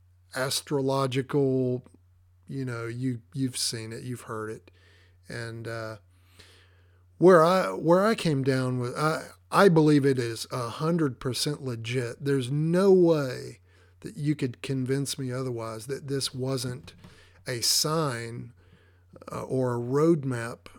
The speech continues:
uh, road sign on the way that signifying that we are getting close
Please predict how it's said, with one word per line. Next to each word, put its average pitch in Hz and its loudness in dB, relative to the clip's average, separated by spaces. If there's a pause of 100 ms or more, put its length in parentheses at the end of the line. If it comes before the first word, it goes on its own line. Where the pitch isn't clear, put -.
(140)
uh, 117 -8
road 143 6
sign 120 -4 (160)
on 131 -4
the 127 -2
way 135 2
that 107 -6 (160)
signifying 131 -2
that 127 -12
we 160 2
are 110 -2 (640)
getting 220 4
close 143 0